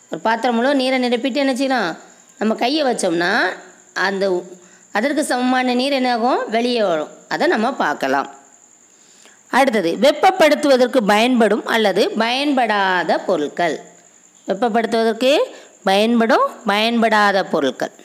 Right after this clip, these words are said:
வெப்பப்படுத்தும் போது பயன்படும் அல்லது பயன்படாது, அதாவது வெப்பப்படுத்தும் போது எரியும். எந்தெந்த பொருட்கள் எரிகிறது அப்படிங்கிறத பார்க்க போறோம். இப்போ கீழே பக்கம் எண் நூற்றி பத்துல நீங்க மூன்று படங்கள் கொடுத்துருக்காங்க பாருங்க.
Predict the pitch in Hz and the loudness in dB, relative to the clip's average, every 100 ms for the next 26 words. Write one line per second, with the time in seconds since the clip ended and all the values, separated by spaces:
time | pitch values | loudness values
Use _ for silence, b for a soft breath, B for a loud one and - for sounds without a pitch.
0 | _ _ _ _ _ _ B B B B | _ _ _ _ _ _ B B B B
1 | B - 233 392 381 294 277 277 233 190 | B -6 -4 -2 0 0 2 0 2 2
2 | 170 208 370 - 190 233 254 247 294 427 | 2 0 -2 -2 0 2 2 2 2 2
3 | 226 240 214 214 208 170 156 180 277 254 | 0 0 0 0 0 0 0 0 0 0
4 | 240 349 277 - 214 240 302 233 220 156 | 0 0 0 0 -2 -2 0 0 0 -2
5 | - B B B _ - 233 277 269 233 | -8 B B B _ -4 0 0 2 0
6 | 214 220 247 220 208 190 165 175 160 - | 0 -2 0 0 0 0 0 0 -2 -4
7 | 175 190 175 - 202 165 151 147 240 B | -4 0 0 0 -2 -2 -2 -2 -2 B
8 | B B B - - 285 277 240 220 208 | B B B -8 -4 0 2 4 4 2
9 | 202 - - 226 226 277 269 254 240 247 | -2 -12 -6 -2 0 0 0 0 0 0
10 | 240 240 220 185 202 190 277 523 B B | -2 0 0 0 0 2 2 0 B B
11 | B B _ _ _ _ 247 254 233 240 | B B _ _ _ _ -4 -2 0 0
12 | 226 202 233 277 262 220 190 202 202 196 | 2 2 4 4 2 0 -2 0 0 2
13 | 208 208 202 220 269 | 2 2 2 0 -2